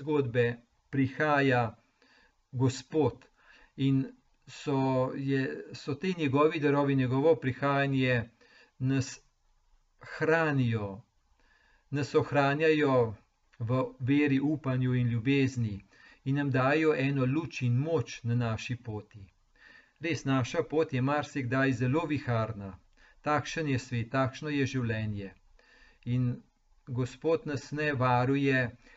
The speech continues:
pred viharji, nas pa varuje v viharjih. Tudi skozi to, kar smo prejemali skozi te duhovne vaje.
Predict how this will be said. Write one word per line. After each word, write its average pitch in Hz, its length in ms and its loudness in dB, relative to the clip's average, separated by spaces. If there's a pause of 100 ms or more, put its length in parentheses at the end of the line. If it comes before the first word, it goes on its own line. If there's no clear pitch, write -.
(140)
pred 185 280 4
viharji, 123 680 0 (560)
nas 156 260 -4
pa 143 140 -2
varuje 131 680 2 (220)
v 143 220 6
viharjih. 104 600 -2 (440)
Tudi 139 540 0
skozi 120 440 -4
to, 139 220 0
kar 127 180 -6
smo 123 420 0
prejemali 117 720 0 (240)
skozi 117 320 -4
te 120 140 -4
duhovne 107 460 -4
vaje. 92 420 -12